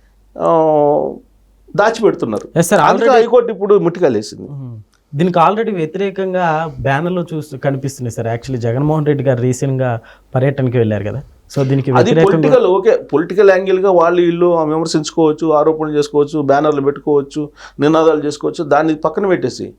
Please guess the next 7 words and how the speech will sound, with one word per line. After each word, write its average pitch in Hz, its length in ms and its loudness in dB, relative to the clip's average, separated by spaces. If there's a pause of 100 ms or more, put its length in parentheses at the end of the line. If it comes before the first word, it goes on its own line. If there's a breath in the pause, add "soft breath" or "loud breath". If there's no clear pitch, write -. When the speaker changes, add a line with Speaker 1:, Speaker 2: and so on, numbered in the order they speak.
(280 soft breath)
Speaker 1:
అసలు 202 240 2
వాస్తవంగా 190 440 2
మెడికల్ 196 320 2
కాలేజీల 175 340 0
విషయంలో 160 300 -2
ఏం 165 200 0
జరుగుతుంది 113 500 -4